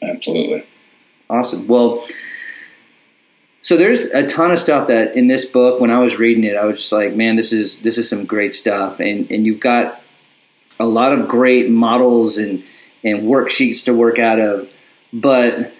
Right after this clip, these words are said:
Speaker 2: if you were to take this book and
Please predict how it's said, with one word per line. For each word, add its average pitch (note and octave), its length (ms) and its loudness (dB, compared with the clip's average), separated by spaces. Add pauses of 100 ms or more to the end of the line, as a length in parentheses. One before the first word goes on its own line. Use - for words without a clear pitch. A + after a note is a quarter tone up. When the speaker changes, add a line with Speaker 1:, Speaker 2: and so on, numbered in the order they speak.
(380)
Speaker 2:
if C3+ 200 0
you D#3+ 180 2
were F#3+ 200 2
to D#3 440 4
take D3+ 720 -2
this B2+ 220 0
book G2+ 560 -2 (920)
and A2+ 640 0